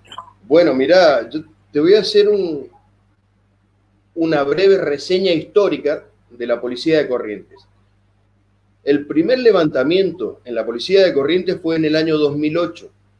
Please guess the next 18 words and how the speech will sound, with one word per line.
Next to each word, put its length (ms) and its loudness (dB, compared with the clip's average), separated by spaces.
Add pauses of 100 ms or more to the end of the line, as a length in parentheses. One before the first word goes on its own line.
(1200)
Se 160 -6
consiguió 420 -2
muy 340 2
poquito. 580 -4 (280)
La 140 -2
segunda 400 4
fue 160 2
en 80 0
dos 140 4
mil 280 0
catorce, 800 0 (640)
la 160 2
última 500 2
fue 160 -2
en 100 -4
dos 140 -6
mil 280 -2
dieciséis. 800 -16